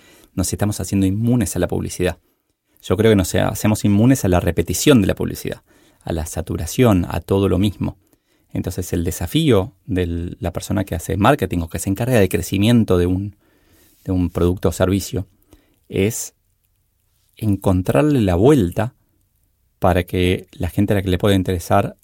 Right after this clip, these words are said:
sepa de la existencia en el momento en que lo necesita.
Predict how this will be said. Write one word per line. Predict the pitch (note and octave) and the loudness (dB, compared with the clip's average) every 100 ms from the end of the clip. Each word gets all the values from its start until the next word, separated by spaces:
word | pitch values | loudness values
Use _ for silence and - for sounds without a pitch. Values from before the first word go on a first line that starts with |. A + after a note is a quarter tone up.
| _ _ | _ _
sepa | - - C3 A2+ A2 - _ _ _ _ _ _ - | -12 -2 -2 2 -2 -2 _ _ _ _ _ _ -4
de | |
la | F#2 | -2
existencia | F2+ G2 F2+ A2 A#2 B2+ - | -2 -4 -2 0 0 -2 -2
en | G2 | 0
el | F#2 | 2
momento | F#2 G2 G2 | 2 0 0
en | |
que | F#2 | -2
lo | F2+ | -4
necesita. | F2 - - - | -6 -10 -12 -14